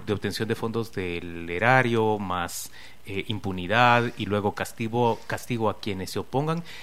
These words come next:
Quieren ponerlo en el marco de, de una disputa ideológica, pero en términos reales esto tiene muy poco de ideología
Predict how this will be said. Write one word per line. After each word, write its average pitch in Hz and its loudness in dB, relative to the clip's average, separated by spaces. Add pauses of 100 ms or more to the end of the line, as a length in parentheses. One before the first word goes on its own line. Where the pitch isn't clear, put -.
(120)
Quieren 160 2
ponerlo 165 4
en 156 2
el 110 2
marco 135 4
de, 117 2
de 107 0
una 131 0
disputa 123 -4
ideológica, 113 0 (400)
pero 120 2
en 113 -2
términos 151 2
reales 147 -2 (220)
esto 170 0 (220)
tiene 147 2
muy 135 2
poco 185 2
de 101 -4
ideología 95 -4